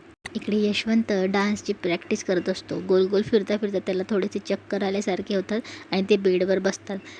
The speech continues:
तेवढ्यात सीमा बघते आणि सीमाला वाटतं, "नशीब यांच्यावर तरी झालं आहे काहीतरी इफेक्ट." आणि ती जोरात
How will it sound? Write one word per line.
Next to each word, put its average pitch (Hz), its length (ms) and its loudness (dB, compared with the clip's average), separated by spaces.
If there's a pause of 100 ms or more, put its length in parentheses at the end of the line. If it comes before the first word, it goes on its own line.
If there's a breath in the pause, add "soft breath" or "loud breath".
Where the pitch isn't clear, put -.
(160 loud breath)
तेवढ्यात 185 180 4
सीमा 190 360 0
बघते 196 300 0
आणि 190 120 -2
सीमाला 190 380 0
वाटतं, 190 320 -2
"नशीब 202 380 0
यांच्यावर 190 580 2
तरी 196 220 2
झालं 202 340 2
आहे 185 80 2
काहीतरी 185 500 0 (120)
इफेक्ट." 196 500 -4 (640 loud breath)
आणि 185 180 0
ती 185 120 -4
जोरात 185 300 4